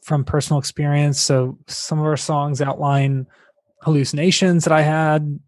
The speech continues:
uh, through schizophrenia. Some outline, um, grief and loss, of course. Some outline,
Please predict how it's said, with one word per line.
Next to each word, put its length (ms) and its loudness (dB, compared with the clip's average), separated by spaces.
uh, 220 0
through 180 -8
schizophrenia. 680 -2
Some 640 -2
outline, 880 -2
um, 400 -2
grief 360 2
and 140 2
loss, 340 0
of 140 -4
course. 340 2
Some 540 0
outline, 580 -6